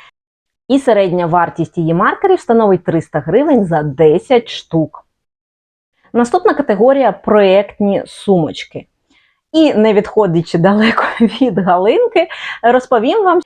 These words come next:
що Галина також шиє неймовірні проєктні сумочки.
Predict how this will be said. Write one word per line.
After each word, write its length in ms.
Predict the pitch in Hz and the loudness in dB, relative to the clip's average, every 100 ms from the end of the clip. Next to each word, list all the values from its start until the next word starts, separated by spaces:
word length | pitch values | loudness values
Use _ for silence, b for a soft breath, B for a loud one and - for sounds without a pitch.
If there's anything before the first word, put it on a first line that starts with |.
| _ - | _ -4
що 120 | 214 | 0
Галина 340 | 220 285 330 | 2 2 0
також 300 | - - 202 | -2 0 -2
шиє 340 | - 277 285 190 | 0 0 0 0
неймовірні 880 | 180 214 269 254 196 156 196 247 262 | 0 2 4 4 2 2 2 2 2
проєктні 760 | 220 180 143 156 - 180 170 | 0 -2 0 0 0 -4 -4
сумочки. 760 | - - 170 156 139 - 135 | -4 -2 0 0 -4 -10 -14